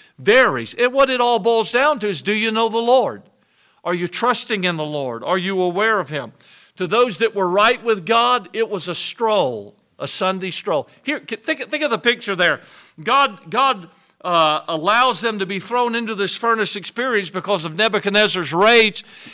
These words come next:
And Nebuchadnezzar walks over and looks down,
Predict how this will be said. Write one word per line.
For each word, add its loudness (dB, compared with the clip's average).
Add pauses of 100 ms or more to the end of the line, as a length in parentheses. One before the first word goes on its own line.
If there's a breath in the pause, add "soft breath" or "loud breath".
(160 loud breath)
And -2
Nebuchadnezzar 2
walks 4
over 6
and 4
looks 4
down, 6